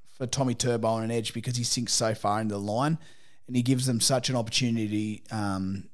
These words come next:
to open up. Now, if the centre was to jam, Foran still got over the top, but I think Foran was so big for Turbo in the way he played.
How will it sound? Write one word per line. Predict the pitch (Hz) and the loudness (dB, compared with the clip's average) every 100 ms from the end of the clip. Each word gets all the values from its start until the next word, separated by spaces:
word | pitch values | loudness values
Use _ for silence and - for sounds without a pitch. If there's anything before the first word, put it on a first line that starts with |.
| - | -6
to | 107 | 2
open | 123 123 117 | 2 4 2
up. | 113 - - | 0 -4 -12
Now, | 131 127 | -2 0
if | 123 | 0
the | 131 | 4
centre | - 156 143 | 4 6 4
was | 120 | 2
to | - | 0
jam, | 104 123 127 123 123 - - - - - | -2 0 2 2 0 -6 -16 -18 -18 0
Foran | 135 135 123 | 4 6 4
still | 139 123 | 4 2
got | 123 | 4
over | 113 104 | 2 0
the | 95 | -2
top, | 143 131 - - | 2 2 2 -2
but | 127 | 0
I | 127 | 2
think | 156 160 143 - - - - - - - - - - | 4 4 2 -8 -18 -18 -18 -18 -18 -18 -18 -14 4
Foran | 151 156 160 | 8 8 8
was | 131 | 4
so | - 135 131 | 4 4 4
big | 127 113 | 2 -2
for | - | -4
Turbo | 104 123 113 110 110 | -2 0 2 2 2
in | |
the | 107 | 0
way | 104 104 | 0 -2
he | 107 101 | -2 -4
played. | - 113 110 | -2 0 0